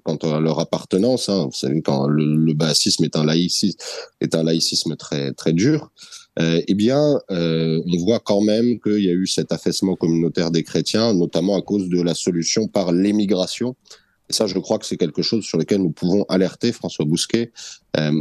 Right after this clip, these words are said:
beaucoup de, de gens de très bonne volonté en France, aux États-Unis, en Australie, au Canada,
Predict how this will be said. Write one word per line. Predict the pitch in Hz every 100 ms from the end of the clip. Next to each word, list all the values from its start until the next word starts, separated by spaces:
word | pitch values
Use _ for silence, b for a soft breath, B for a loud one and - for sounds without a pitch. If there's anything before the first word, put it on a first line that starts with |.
| 76
beaucoup | 90 127 131 165
de, | 123 110 98 90
de | 95
gens | 95 113 - -
de | 165 95
très | - - 139
bonne | 131 123
volonté | 113 113 113 - 123 107
en | 90
France, | - - 107 104 -
aux | 90
États-Unis, | 92 95 92 95 98 101
en | 92 92
Australie, | 92 - 95 101 98
au | 85
Canada, | 98 90 92 104 117